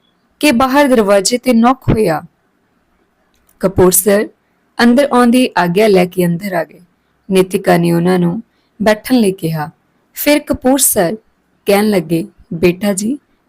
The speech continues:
ਮੈਨੂੰ ਤੁਹਾਡੇ ਮੰਮੀ ਜੀ ਨੇ ਸਭ ਕੁਝ ਪਹਿਲਾਂ ਹੀ ਦੱਸਤਾ ਸੀ, ਪਰ ਉਹਨਾਂ ਨਾਲ ਜੋ ਵੀ ਹੋਇਆ, ਚੰਗਾ ਨਹੀਂ ਹੋਇਆ।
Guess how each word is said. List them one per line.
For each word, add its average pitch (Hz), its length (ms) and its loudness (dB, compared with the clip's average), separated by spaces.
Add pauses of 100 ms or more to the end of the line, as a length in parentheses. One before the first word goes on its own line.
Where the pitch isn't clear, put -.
ਮੈਨੂੰ 233 320 2
ਤੁਹਾਡੇ 202 540 2 (340)
ਮੰਮੀ 233 300 4
ਜੀ 254 140 0
ਨੇ 262 120 4
ਸਭ 220 220 0
ਕੁਝ - 400 -4
ਪਹਿਲਾਂ 190 240 2
ਹੀ 214 140 0
ਦੱਸਤਾ 170 420 -4
ਸੀ, 170 260 -6 (580)
ਪਰ 180 220 2
ਉਹਨਾਂ 190 300 0
ਨਾਲ 180 220 0
ਜੋ 220 340 0
ਵੀ 247 180 0
ਹੋਇਆ, 160 340 -2 (400)
ਚੰਗਾ 190 340 2
ਨਹੀਂ 170 200 -2
ਹੋਇਆ। 220 300 0